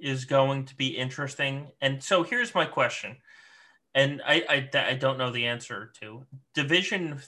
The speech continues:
three and Division four place less teams than Division two right now.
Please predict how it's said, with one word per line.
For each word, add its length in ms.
three 560
and 160
Division 420
four 520
place 380
less 300
teams 400
than 180
Division 420
two 220
right 260
now. 280